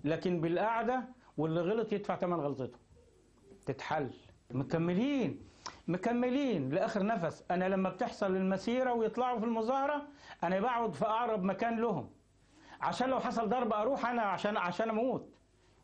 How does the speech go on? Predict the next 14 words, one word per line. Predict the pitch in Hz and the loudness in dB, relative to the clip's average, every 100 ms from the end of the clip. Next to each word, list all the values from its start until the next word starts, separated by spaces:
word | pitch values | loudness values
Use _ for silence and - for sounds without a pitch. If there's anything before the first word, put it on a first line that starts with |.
| - - 131 | -20 -4 0
أموت | 196 262 | 0 0
شهيد | 208 190 240 262 165 | 0 0 2 2 0
بدافع | 185 233 196 | 0 0 0
عن | 170 175 170 | 0 0 -2
حق | - - | -4 -2
الناس | 202 196 233 214 | 0 0 0 0
الغلابة. | 165 180 220 226 160 - - - - - | 0 2 2 0 -2 -4 -14 -20 -20 -10
في | - 196 | -2 0
ناس | 226 240 | 0 0
ما | 208 | -2
تعرفش | 185 175 180 226 - - | 0 0 0 -2 -2 -4
تدافع | 220 - 170 220 208 | -2 -2 0 0 0
عن | 185 175 | 0 -2
حقها، | - - 147 | -4 -2 -2